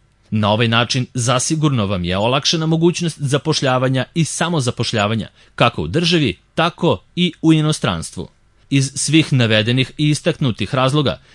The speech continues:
sigurni smo da ćete i vi ubrzo biti naš polaznik, jer zajedno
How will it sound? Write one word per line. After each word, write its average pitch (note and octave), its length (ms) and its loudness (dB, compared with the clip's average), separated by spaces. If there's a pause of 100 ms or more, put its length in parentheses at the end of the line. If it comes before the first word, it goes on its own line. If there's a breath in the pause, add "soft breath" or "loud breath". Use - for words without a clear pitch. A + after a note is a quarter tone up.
(100)
sigurni F3 460 2
smo D3+ 240 0 (100)
da A#2+ 240 0
ćete B2 360 0 (120)
i A#2 160 -2
vi E3+ 200 2
ubrzo D#3+ 560 2
biti C3 360 0
naš G2+ 320 -4
polaznik, B2+ 600 -2
jer A#2+ 260 0
zajedno A#2+ 540 0